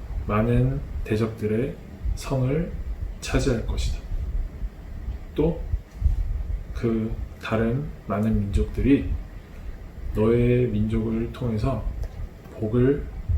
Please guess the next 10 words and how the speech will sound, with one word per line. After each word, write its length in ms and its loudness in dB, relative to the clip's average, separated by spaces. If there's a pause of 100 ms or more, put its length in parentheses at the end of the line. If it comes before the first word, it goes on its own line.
큰 400 2
복을 420 0 (320)
얻게 280 -4
될 180 -6
것이다."라고 840 -10
하시면서 560 -2 (720)
마지막에 460 0
뭐라고 360 2
말씀하시냐면은 1000 -4 (640)
"이것이, 640 4